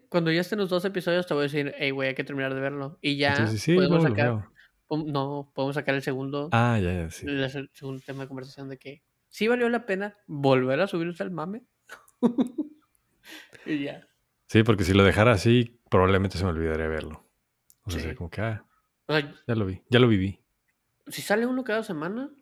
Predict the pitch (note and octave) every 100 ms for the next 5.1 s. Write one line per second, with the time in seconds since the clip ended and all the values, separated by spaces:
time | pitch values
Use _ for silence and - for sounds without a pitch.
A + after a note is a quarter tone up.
0 | _ _ _ _ _ _ D3+ D3+ C3+ C3+
1 | C3 B2+ C3+ C#3+ - - - - - -
2 | _ _ _ _ _ _ _ _ _ _
3 | _ C#3 C3+ C3+ C3+ C3 C3+ _ _ _
4 | _ _ _ _ - F#2+ F#2 F2 D#2+ D#2